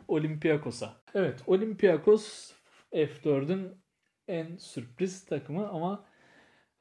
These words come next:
ha, bu kelimeyi kaç kere kullandım, bu anlıkta kullanmayayım artık diye bir şey içinde demeyeceğim ama en sürpriz takımı. Onların sezon başı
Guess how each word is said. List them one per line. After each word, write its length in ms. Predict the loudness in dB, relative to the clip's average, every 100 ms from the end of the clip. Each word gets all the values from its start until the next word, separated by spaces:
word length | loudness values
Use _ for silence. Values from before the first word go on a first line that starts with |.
| -14 -6
ha, 200 | -4 -2
bu 340 | -2 0 -2 -6
kelimeyi 480 | -4 -2 0 -2 -4
kaç 300 | -2 -2 -2
kere 220 | -2 -2
kullandım, 580 | -4 -4 -4 -6 -10 -10
bu 180 | -12 -14 -8
anlıkta 720 | -8 -6 -12 -10 -4 -4 -4
kullanmayayım 640 | -8 -4 -2 -2 -4 -4
artık 340 | -4 -6 -10 -2
diye 200 | -2 -2
bir 40 |
şey 260 | 0 2 2
içinde 400 | -2 -4 0 2
demeyeceğim 440 | 2 0 -2 0
ama 300 | 0 0 0
en 180 | 0 0
sürpriz 460 | -4 -12 -10 -8
takımı. 340 | -4 -4 -4 -8 -10 _ _ _ _ _ _ _ _ _ -20 -20 -12 -4
Onların 460 | -2 0 -2 -4
sezon 480 | -4 -2 2 0 2
başı 460 | 0 2 2 2